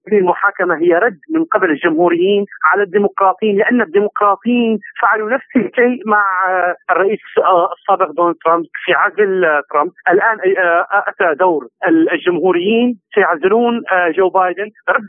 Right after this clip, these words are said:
على هذه. اليوم ما يحصل في الولايات المتحدة الأمريكية انقسام كبير ويحصل حراك سياسي، آه، وما، ما يحصل اليوم، آه، للأيام القادمة وفي السنوات القادمة سيب-، سيسبب شق أكبر،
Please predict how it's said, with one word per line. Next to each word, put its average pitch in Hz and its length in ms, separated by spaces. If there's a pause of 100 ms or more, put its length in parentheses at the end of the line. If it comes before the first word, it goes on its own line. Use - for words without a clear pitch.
(120)
على 208 100
هذه. 143 600
اليوم 196 280
ما 180 100
يحصل 196 320
في - 100
الولايات 175 340
المتحدة 190 340
الأمريكية 180 540 (160)
انقسام 185 640
كبير 214 460 (300)
ويحصل 185 500 (200)
حراك 170 260 (200)
سياسي، 214 560 (220)
آه، 175 180
وما، 196 480
ما 185 220
يحصل 208 360
اليوم، 208 480
آه، 165 380 (320)
للأيام 185 580
القادمة 185 580
وفي 170 300
السنوات 180 600
القادمة 185 540 (380)
سيب-، 180 320 (200)
سيسبب 175 520
شق - 200 (220)
أكبر، 147 320